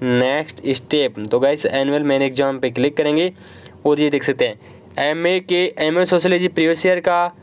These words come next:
एमए सोशियोलॉजी फाइनल ईयर का रिजल्ट दोस्तों डिक्लेयर हो चुका है। एमए, एमए के दो रिजल्ट आ चुके हैं। साथ साथ बात करें यूजी के अंदर भी दोस्तों रिजल्ट आ चुके हैं।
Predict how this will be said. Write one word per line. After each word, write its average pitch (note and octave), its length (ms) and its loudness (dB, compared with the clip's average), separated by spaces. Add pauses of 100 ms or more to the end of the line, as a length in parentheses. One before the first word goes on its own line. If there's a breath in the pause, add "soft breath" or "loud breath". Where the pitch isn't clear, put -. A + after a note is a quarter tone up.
(160)
एमए E3 280 2
सोशियोलॉजी E3+ 500 4
फाइनल D#3 360 0
ईयर E3+ 140 2
का E3 200 2
रिजल्ट D#3+ 380 0
दोस्तों D#3 340 2
डिक्लेयर D#3+ 340 2
हो D3+ 160 2
चुका D3+ 340 0
है। C3+ 340 0
एमए, D3+ 180 0
एमए D3+ 260 0
के D#3 100 2
दो C#3+ 240 2
रिजल्ट D#3 300 0
आ D3 100 2
चुके D#3+ 240 0
हैं। E3+ 80 0 (360 loud breath)
साथ E3+ 220 -2
साथ F#3+ 120 0
बात F3+ 300 0
करें F#3 240 2
यूजी E3+ 360 0
के F#3 100 0
अंदर F3+ 280 2
भी F3+ 160 0
दोस्तों E3+ 340 2
रिजल्ट D#3+ 340 2
आ D3 100 2
चुके C#3+ 260 0
हैं। A#2 220 -2